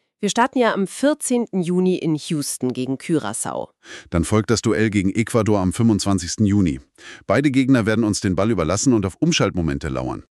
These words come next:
Speaker 1: Gegen solche kompakten Defensivreihen reicht bloßes Ballgeschiebe einfach nicht. Man muss die Ordnung durch diese asymmetrischen Laufwege zwingend aufbrechen.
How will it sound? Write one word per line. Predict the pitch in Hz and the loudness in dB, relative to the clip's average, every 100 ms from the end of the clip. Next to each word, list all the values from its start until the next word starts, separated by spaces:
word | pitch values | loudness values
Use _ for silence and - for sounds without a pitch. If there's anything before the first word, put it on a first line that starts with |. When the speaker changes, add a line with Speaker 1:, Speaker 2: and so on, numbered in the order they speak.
| _ | _
Speaker 1:
Gegen | 190 180 | -4 -2
solche | 160 170 220 240 | 0 0 0 -2
kompakten | 214 208 - 233 - 240 196 | 0 -2 -2 -6 -2 -4 -2
Defensivreihen | 208 - 175 156 214 - - 202 226 - _ _ - | -4 0 0 0 -4 -4 0 2 2 -4 _ _ -12
reicht | 147 202 - | -4 -4 -4
bloßes | 185 208 240 226 | -2 0 0 -2
Ballgeschiebe | - 175 196 180 - 185 190 - | 0 0 0 -2 -4 -2 -2 0
einfach | 190 220 - | -2 -4 -4
nicht. | 127 - - _ _ _ | -6 -8 -16 _ _ _
Man | 139 160 | 0 2
muss | 226 - | 2 2
die | 214 - | -2 0
Ordnung | 175 - 277 277 269 | 0 0 0 0 0
durch | 190 - | -4 -4
diese | 185 180 - | -4 -2 -2
asymmetrischen | 214 233 208 208 - - 190 | 0 2 2 0 -4 -2 2
Laufwege | 165 185 - 185 175 | 2 2 0 -2 -2
zwingend | - - 190 190 - | -4 0 4 4 2
aufbrechen. | 143 - 117 - | -2 -6 -14 -14